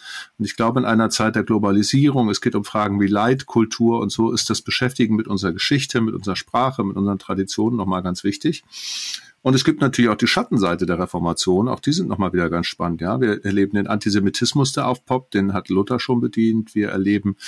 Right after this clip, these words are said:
äh, den, den Umgang, äh, wir erleben, dass die großen Kirchen wegbrechen, dass also kleine Kirchen, kleinere Religionsgemeinschaften dominierender sind. Auch da gab's damals ganz tragische Geschichten.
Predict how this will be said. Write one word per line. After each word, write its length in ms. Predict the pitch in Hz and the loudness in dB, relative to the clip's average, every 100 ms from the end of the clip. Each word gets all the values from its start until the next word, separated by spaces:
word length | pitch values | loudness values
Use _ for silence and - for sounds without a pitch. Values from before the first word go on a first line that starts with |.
| - - - _ - | -10 -10 -14 _ -2
äh, 340 | 101 98 98 92 - - - - | 0 2 0 -2 -2 0 -2 0
den, 320 | 113 104 104 95 | 2 4 2 2
den 200 | 101 107 | 0 2
Umgang, 520 | 110 110 104 101 98 | 2 2 2 2 0
äh, 200 | - 95 | -2 0
wir 80 | 101 | 2
erleben, 260 | 98 101 | 2 2
dass 80 | 98 | 2
die 100 | - | 0
großen 400 | 98 101 117 123 | 0 2 2 2
Kirchen 360 | - 117 107 90 | 2 0 0 -2
wegbrechen, 600 | 104 - - 123 151 147 | -4 -2 -2 0 0 0
dass 160 | 101 | 0
also 200 | - 95 | -2 -2
kleine 520 | 90 - 95 95 123 135 | -2 -2 0 2 2 2
Kirchen, 440 | - 127 123 120 | 0 2 2 -2
kleinere 500 | - 95 110 104 95 | -2 -2 -2 -2 -2
Religionsgemeinschaften 1040 | 95 90 95 120 - 139 127 123 131 - | -2 0 2 2 0 0 2 0 -2 -2
dominierender 580 | 117 110 110 110 113 110 | -2 0 2 2 2 0
sind. 240 | 107 110 85 | 0 0 -2
Auch 120 | 85 | -4
da 200 | 85 104 | -2 -2
gab's 300 | 104 110 - | -2 -2 -2
damals 360 | 104 104 104 | 0 0 0
ganz 220 | - 98 - | -4 -6 -6
tragische 640 | - 76 98 117 120 131 | -8 -4 0 0 0 -2
Geschichten. 480 | 123 - 113 - | 0 0 -4 -6